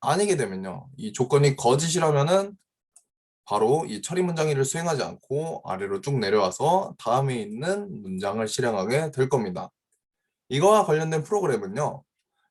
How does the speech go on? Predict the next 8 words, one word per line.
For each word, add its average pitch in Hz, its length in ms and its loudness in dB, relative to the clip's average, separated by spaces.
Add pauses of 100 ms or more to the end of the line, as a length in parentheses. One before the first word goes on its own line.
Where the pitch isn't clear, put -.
여러분들 139 340 2
교과서에 113 1160 -4
나타나 139 340 -2
있습니다. 92 460 -6
백십칠 151 800 -2
쪽에 196 260 2
나타나 117 340 -2
있는데 101 580 -4